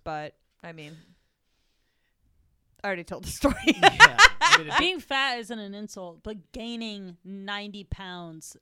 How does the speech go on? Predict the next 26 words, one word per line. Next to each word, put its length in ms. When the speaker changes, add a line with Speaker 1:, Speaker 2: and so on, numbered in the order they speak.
Speaker 3:
after, 600
you 140
know, 260
high 180
school, 400
it's 200
like, 180
okay, 220
you 180
weren't, 280
you 120
d-, 140
Speaker 2:
Had 140
some 140
Speaker 3:
This 180
Speaker 2:
fun. 100
Speaker 3:
didn't 160
have 260
to 100
happen. 460
<laughs> 40
Speaker 2:
No, 140
you 100
had 220
too 100
much 160